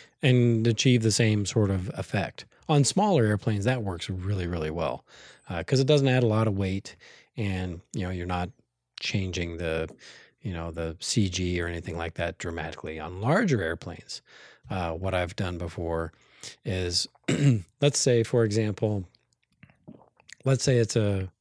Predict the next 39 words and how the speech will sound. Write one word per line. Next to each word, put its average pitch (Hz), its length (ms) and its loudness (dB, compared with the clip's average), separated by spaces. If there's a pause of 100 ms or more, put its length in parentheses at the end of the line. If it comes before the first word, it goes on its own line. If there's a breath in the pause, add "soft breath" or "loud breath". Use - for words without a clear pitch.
(220)
well, 120 200 4
let's 113 200 2
say 117 180 4
it's 107 160 -2
a 107 60 2
big, 95 640 0 (640 loud breath)
uh, 98 320 -2 (520)
cabin 98 600 0
type 90 300 -6
airplane, 85 420 -6
like 85 200 -8
a, 82 280 -6 (640 soft breath)
like 104 180 -2
a 101 80 -2
Sig 98 340 -2
Cadet 90 580 -4
or, 82 320 -8
or 98 80 -6
maybe 113 280 2
even 101 160 0
a 82 80 -6
Cub, 82 380 -6
which - 180 -12
Cubs 151 300 0
actually 90 360 -6 (260)
come 87 300 -10 (160)
built 92 240 -4
the 90 80 -8
way 85 160 -4
I'm 80 100 -6
getting 90 180 -8
ready 80 200 -8
to - 120 -16
describe. 78 520 -6
But 76 160 -12 (580 loud breath)
if 127 140 4
it 156 80 6
comes 151 300 2
with, 123 200 4